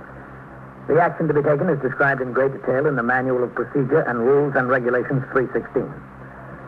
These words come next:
With or without suspicion of a crime being involved, the desk officer is obliged to refer the report to the detective squad commander for immediate investigation.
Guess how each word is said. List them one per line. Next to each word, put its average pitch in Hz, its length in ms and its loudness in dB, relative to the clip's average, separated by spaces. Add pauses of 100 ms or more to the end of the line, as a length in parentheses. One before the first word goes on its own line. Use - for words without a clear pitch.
(220)
With 175 180 4
or 175 120 4
without 147 360 2
suspicion 147 340 -2
of 139 80 2
a 127 40 -2
crime 135 300 2
being 120 220 0
involved, 117 500 2
the 123 80 2
desk 143 320 2
officer 135 400 4
is 110 80 0
obliged 123 480 2
to 120 80 -4
refer 139 380 2
the 139 80 2
report 135 480 0
to 127 100 2
the 113 120 -2
detective 143 520 0 (100)
squad 147 300 2
commander 131 340 0
for 117 200 0
immediate 131 340 0
investigation. 117 720 -2